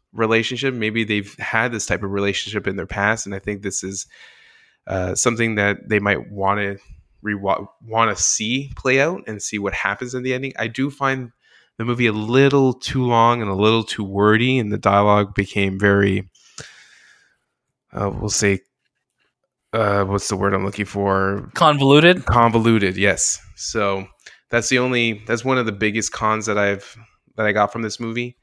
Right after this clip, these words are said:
Speaker 1: But like I said, you already paid for it, so you might as well watch it.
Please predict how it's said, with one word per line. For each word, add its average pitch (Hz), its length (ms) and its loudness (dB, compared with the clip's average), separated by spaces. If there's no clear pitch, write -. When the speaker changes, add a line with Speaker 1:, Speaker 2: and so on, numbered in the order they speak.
Speaker 1:
But 117 240 2
like 117 160 2
I 117 100 4
said, 104 420 2
you 110 180 0
already 131 320 4
paid 147 340 0
for 98 280 -6
it, - 200 -10
so - 140 -8
you 110 140 -6
might 113 300 -4
as 139 140 -6
well 120 160 -2
watch 120 360 -4
it. - 160 -10